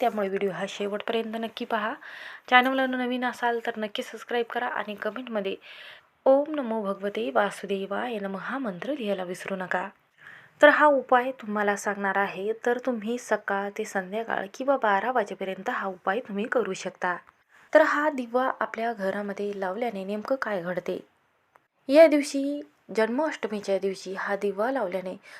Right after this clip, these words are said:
श्रीकृष्ण यांचा आपल्यावर सदैव वर्षानुवर्ष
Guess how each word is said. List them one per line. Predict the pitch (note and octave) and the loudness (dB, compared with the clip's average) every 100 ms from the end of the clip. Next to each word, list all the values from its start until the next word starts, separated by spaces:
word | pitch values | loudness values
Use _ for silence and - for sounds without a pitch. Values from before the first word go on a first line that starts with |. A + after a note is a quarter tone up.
| - | -20
श्रीकृष्ण | - - D4 C#4+ C4+ C4+ | -4 0 2 0 -4 -4
यांचा | C4+ A#3 G#3 G3+ G3+ G#3+ - - | -2 -2 -4 -4 -4 -4 -4 0
आपल्यावर | G#3 G3+ G#3+ F3+ F3 - - - | 0 0 -2 -2 -6 -8 -16 -18
सदैव | - A3+ G#3+ C#4 G#3+ | -4 0 4 4 2
वर्षानुवर्ष | F#3+ G3 G#3+ - B3 A3+ G3 - | 0 2 0 0 -6 -2 -2 -2